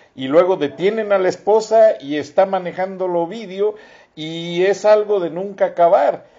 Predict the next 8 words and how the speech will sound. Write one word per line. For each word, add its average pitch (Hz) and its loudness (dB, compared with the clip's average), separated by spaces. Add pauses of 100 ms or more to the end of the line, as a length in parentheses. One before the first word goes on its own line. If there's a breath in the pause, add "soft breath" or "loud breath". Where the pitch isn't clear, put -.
(220 soft breath)
Entonces, 208 -2 (600)
la 156 6
infraestructura 190 2
criminal 156 -2 (500)
está 151 0
a 143 -2
grado 180 -2
tal 123 4